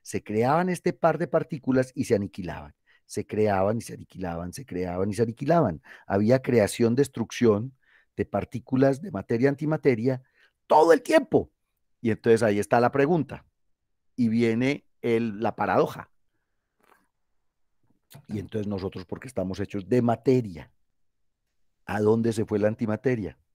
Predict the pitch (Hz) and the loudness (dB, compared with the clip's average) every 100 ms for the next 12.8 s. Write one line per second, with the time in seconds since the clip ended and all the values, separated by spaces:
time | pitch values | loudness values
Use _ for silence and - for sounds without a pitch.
0 | _ _ _ _ _ _ _ - 87 92 | _ _ _ _ _ _ _ -20 -14 -10
1 | - 113 123 110 110 107 104 101 127 110 | -4 -2 0 -2 -2 0 2 4 2 0
2 | - 120 - 127 131 110 110 127 - 113 | 0 0 0 -2 0 0 0 -4 -4 -2
3 | 113 110 127 - 101 110 123 120 123 123 | 2 2 2 -2 -4 -4 -2 0 -2 -2
4 | 123 120 117 117 117 127 120 113 98 104 | -2 -2 -2 -2 -2 -2 -2 -2 -4 -6
5 | - _ - _ - 120 107 - 151 131 | -12 _ -20 _ 2 2 2 6 8 8
6 | 135 - 110 110 107 98 - 110 104 92 | 6 -2 2 4 4 2 0 -2 -2 -4
7 | - - 82 139 202 175 - 107 92 107 | -6 -10 4 6 8 6 4 -2 0 -2
8 | - _ 101 98 101 104 95 92 101 101 | -4 _ -6 -4 -4 -2 -4 -2 -4 -4
9 | 110 110 147 151 - - _ _ _ - | -4 -4 -4 -6 -10 -20 _ _ _ -12
10 | - 110 117 139 131 - 160 147 101 101 | -2 2 4 4 2 0 0 2 2 0
11 | 87 98 92 98 101 92 - 156 180 127 | -4 -8 -4 -2 0 0 4 4 6 2
12 | 101 101 92 98 92 - 135 127 | -2 -4 -4 -6 -8 -10 -16 -18